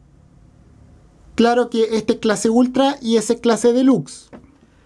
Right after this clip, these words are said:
Y bueno, ahora vamos a empezar con la transformación. Bueno,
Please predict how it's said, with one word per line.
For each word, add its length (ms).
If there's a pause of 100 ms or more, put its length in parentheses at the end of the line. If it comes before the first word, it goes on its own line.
(600)
Y 100
bueno, 400
ahora 460
vamos 340
a 40
empezar 400
con 120
la 100
transformación. 1040
Bueno, 260